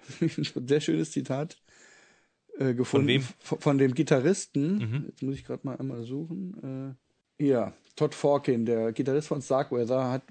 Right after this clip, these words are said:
Speaker 1: gesagt: I've heard the tag on a number of occasions that we, along with a handful of other bands, are responsible for metalcore.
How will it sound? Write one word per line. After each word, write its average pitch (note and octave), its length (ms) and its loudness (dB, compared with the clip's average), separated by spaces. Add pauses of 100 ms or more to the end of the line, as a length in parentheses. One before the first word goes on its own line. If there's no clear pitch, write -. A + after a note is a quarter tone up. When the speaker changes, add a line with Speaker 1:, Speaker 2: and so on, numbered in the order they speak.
(420)
Speaker 1:
gesagt: C3+ 680 2 (640)
I've C3 240 4
heard F#3+ 320 6
the D#3 80 4
tag E3 500 2
on C#3 140 2
a C3+ 60 2
number D#3+ 340 6
of C#3+ 120 2
occasions B2 800 2 (340)
that B2 180 4
we, E3+ 480 4
along C#3 460 4
with A#2 140 2
a A#2 100 2
handful D#3+ 340 0
of F3 140 0
other D3+ 240 0
bands, C3 400 -2
are C3+ 180 2
responsible E3 640 2
for E3 160 2
metalcore. D#3 760 2